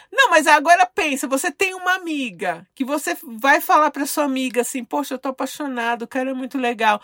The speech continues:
E ela vira pra você e fala, "Ah, eu nunca vou ter isso", tal. Você nunca mais vai f-, contar essas coisas. Primeiro que você vai ficar constrangida, porque você tá feliz e a pessoa tá ali dizendo que tá triste. E segundo, vai falar, "Eita, vai,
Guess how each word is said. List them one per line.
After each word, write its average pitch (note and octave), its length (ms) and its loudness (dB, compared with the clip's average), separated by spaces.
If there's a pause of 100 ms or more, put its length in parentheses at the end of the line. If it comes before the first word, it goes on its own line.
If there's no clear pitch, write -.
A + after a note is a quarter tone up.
(240)
E C4 80 6
ela C#4 200 6
vira C4+ 300 2
pra C4 160 4
você B3 360 0
e C4 80 0
fala, C4 340 2
"Ah, C4+ 100 2
eu B3+ 100 4
nunca C#4+ 240 -4
vou C#4 140 -6
ter C4+ 220 -2
isso", A#3+ 440 -2
tal. C#4 220 0 (180)
Você - 160 2
nunca C5+ 300 0
mais C#5+ 220 4
vai C5+ 100 4
f-, - 160 -2
contar A4 440 4
essas C4 260 -4
coisas. G3+ 440 -2
Primeiro E4 320 -2
que - 60 -14
você A4+ 60 -2
vai A#4 100 2
ficar - 180 -6
constrangida, C4+ 960 -4 (320)
porque - 160 -18
você F4+ 120 0
tá - 180 2
feliz C4+ 520 0
e D#4+ 40 0
a D#4 60 4
pessoa D#4 280 -6
tá F4 120 -2
ali C#4+ 180 0
dizendo C4+ 260 -4
que - 100 -16
tá D4+ 120 0
triste. C#4 300 -4
E B3+ 40 -2
segundo, D#4 300 -4
vai A4 120 -4
falar, D#4 340 2
"Eita, E4+ 420 2
vai, G#3+ 260 -2